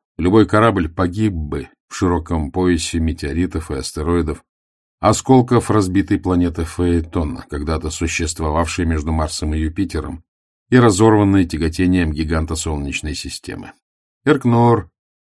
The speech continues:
набирал ускорение. Он не собирался везти героев на Землю положенные семьдесят два дня,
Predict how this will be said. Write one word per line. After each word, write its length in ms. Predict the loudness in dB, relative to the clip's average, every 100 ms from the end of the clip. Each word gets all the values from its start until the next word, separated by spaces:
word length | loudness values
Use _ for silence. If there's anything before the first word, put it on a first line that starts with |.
| -2
набирал 380 | 4 6 6 6
ускорение. 600 | 2 0 2 0 -6 -10
Он 180 | 0 6
не 100 | 6
собирался 540 | 6 4 6 4 2 -2
везти 300 | -4 -6 -4
героев 540 | -2 0 2 2 0
на 100 | -2
Землю 340 | 0 2 0
положенные 680 | 0 0 0 0 0 0 0
семьдесят 720 | -2 -2 -2 -2 -4 -4 -4
два 200 | -4 -4
дня, 360 | -2 -2 -2 -4